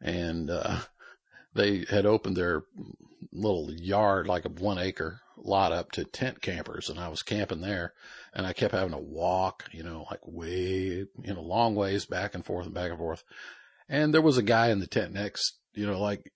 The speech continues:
camping next to me that kept wanting to pick, and he and I picked a little bit, but it was not a big picking festival. I spent most of my time at that festival just sitting in a lawn chair in front of my tent listening to the show, but I couldn't see it.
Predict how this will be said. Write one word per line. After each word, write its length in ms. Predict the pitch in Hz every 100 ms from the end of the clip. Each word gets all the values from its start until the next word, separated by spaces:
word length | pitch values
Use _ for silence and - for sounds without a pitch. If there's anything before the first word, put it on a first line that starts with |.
| _
camping 360 | - 107 107 92
next 260 | 104 110
to 80 | -
me 200 | 90 90
that 160 | 90 - _ _ _ -
kept 180 | 123
wanting 200 | 113 113
to 80 | 123
pick, 400 | - 120 104 104
and 160 | 78 80 _ - - 95 - _
he 200 | - 139
and 80 | 110
I 160 | 123
picked 280 | - 104 -
a 40 | 92
little 140 | 82
bit, 160 | 101 -
but 100 | 107
it 60 |
was 320 | 139 202 -
not 400 | 87 95 101 82 -
a 120 | 101
big 340 | 85 101 90
picking 380 | - 117 - 90 - _ - - - _
festival. 460 | 123 101 - - - - _ _ - - - - - -
I 120 | 156
spent 260 | - 113
most 240 | 110 113 -
of 40 |
my 160 | 117 123
time 320 | - 113 101
at 80 | -
that 220 | 110 -
festival 440 | 95 92 - 85
just 420 | 98 95 85 - -
sitting 260 | 139 104
in 100 | 107
a 60 | 92
lawn 260 | 107 117
chair 260 | 113 92 90
in 80 | 85
front 220 | - 104
of 60 | 92
my 140 | 85
tent 360 | - 120 101 110
listening 500 | 110 127 127 113 101
to 80 | 101
the 80 |
show, 300 | 87 - 107
but 140 | 95 85
I 40 |
couldn't 260 | - 92 87
see 220 | - 95
it. 220 | 76 -